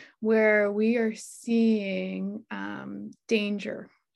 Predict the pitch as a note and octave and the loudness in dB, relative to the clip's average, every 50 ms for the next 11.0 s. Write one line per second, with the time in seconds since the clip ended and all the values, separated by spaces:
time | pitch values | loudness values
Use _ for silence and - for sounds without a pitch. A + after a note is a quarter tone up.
0 | _ _ _ _ _ _ _ _ - - - - - _ _ _ - - A#3+ A3 | _ _ _ _ _ _ _ _ -20 -20 -20 -20 -20 _ _ _ -4 0 2 4
1 | G#3+ G#3 G#3 G#3+ G#3 A3 G#3+ G#3 A3 G#3+ G#3+ F#3+ G#3 G3+ G3+ G3 F#3+ A3 G#3+ G#3+ | 4 4 4 2 2 2 4 4 4 4 4 0 -4 -6 -6 -6 -4 -4 -4 -2
2 | G3+ G#3 A3 - - - G3 F#3+ F#3+ - - - - - - _ _ _ _ _ | -2 -2 -4 -4 -6 -8 -8 -8 -10 -14 -16 -18 -18 -18 -20 _ _ _ _ _
3 | _ _ _ _ _ _ _ _ _ _ - G#3 G#3 F#3+ G3 - - - - - | _ _ _ _ _ _ _ _ _ _ -8 -8 -8 -8 -10 -10 -12 -12 -12 -12
4 | A3 - _ _ _ _ - - - - _ G#3+ G#3 G#3+ G#3 G#3 G#3 G#3 G#3 G#3 | -16 -18 _ _ _ _ -20 -20 -20 -10 _ -4 -2 -2 -2 -2 -2 -2 0 0
5 | G#3+ G#3 G#3 G#3 G#3 - A3 G#3+ G#3 G3+ A3 A3 A3 A3 - - G#3+ G3+ G3+ G#3 | 0 0 0 -2 -2 -2 -2 -2 0 2 2 2 0 -2 -4 -6 -6 -6 -4 -4
6 | G#3+ G#3 G3+ - - G#3 - - - A3 G#3+ G#3+ G#3+ B3+ B3+ B3+ C4 B3+ A#3 A#3 | -6 -6 -8 -10 -10 -10 -10 -10 -8 -8 -4 2 2 2 4 4 4 4 4 4
7 | A3+ A3 - G#3 G#3+ G#3+ G#3+ G#3 G#3+ G#3 G3+ G3 - A3+ G3+ F3+ - - - - | 2 0 -2 -4 -6 -4 -4 -4 -4 -6 -6 -6 -4 -4 -4 -4 -6 -8 -12 -18
8 | - - - G3+ G3 G3 G3 G3+ G3 - - - - _ A3+ G#3 G#3+ - - G3+ | -14 -10 -8 -6 -6 -4 -4 -4 -4 -4 -8 -16 -8 _ -6 -6 -4 -6 -6 -6
9 | G3 F#3+ G3 - G#3 G3 - - - F#3+ F#3 F#3 F#3+ F#3 F#3+ - G3+ G3 F#3 F#3+ | -6 -8 -6 -6 -6 -6 -8 -8 -8 -8 -8 -6 -8 -10 -8 -6 -6 -8 -8 -8
10 | F#3+ F#3+ F#3+ G3 F#3+ F#3+ F#3+ F#3+ F#3 F#3 F3+ F3 F3+ - F#3+ F#3 F#3+ G3+ G3 F#3+ | -10 -8 -8 -6 -6 -6 -8 -8 -6 -6 -6 -8 -8 -10 -14 -16 -14 -16 -16 -18